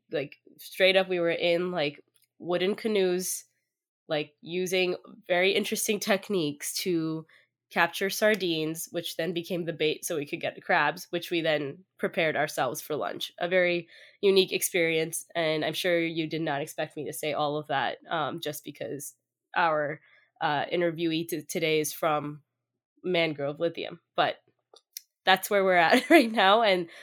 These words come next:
that's where, that's what mangroves makes me think of. But, um, after today's conversation, I'll also think about lithium, and so would really love to dig into that with you, especially given how important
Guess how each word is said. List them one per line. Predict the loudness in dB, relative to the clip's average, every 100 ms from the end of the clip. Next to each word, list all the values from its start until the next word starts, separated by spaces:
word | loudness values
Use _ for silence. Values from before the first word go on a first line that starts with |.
| -2
that's | 2 2
where, | 4 4 6 4 4
that's | 2 4
what | 2 4
mangroves | 2 4 2 2
makes | -2 -2
me | -2
think | 0 0
of. | 0 -2
But, | 0 0 0 0
um, | 2 2 0 -6 _ _ _ _ -20 -18 2
after | 4 4 2
today's | 2 4 4
conversation, | 4 2 2 0 2 2
I'll | 2
also | 2 2 -2
think | -6 -6
about | -2 -2
lithium, | -2 -2 -2 -4 -4
and | -8
so | -6 -2 -2 -2 -10 -20 _ -8
would | -4 -2
really | 0
love | 0 -2
to | -4
dig | -6 -2
into | -2 -2 -4
that | -2
with | -2 -6 -4
you, | -2 -2 -4
especially | -4 -4 -2 -4
given | -4 -4 -4 -6
how | -2 2 2 2
important | -2 -6 -4 -4 -4 -6 -8